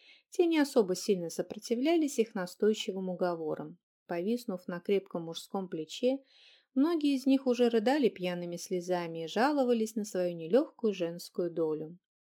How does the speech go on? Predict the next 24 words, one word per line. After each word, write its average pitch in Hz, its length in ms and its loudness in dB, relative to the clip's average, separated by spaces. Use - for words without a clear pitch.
Взаимопонимание 190 1120 -2
было 240 300 0
полным. 185 560 -4
Некоторые 208 500 2
блюстители 202 600 -2
порядка 208 520 -2
настолько 285 540 0
прониклись 269 640 2
сочувствием 240 640 0
к - 100 -4
их 233 180 2
бедам, 208 520 2
что - 180 -2
проводили 320 520 2
самых 302 460 0
хорошеньких 254 760 0
вакханок 214 560 -2
до 165 160 -2
дома 262 400 4
и - 20 2
заботливо 247 760 -2
уложили 165 520 -2
в - 100 -14
кровать. 156 600 -12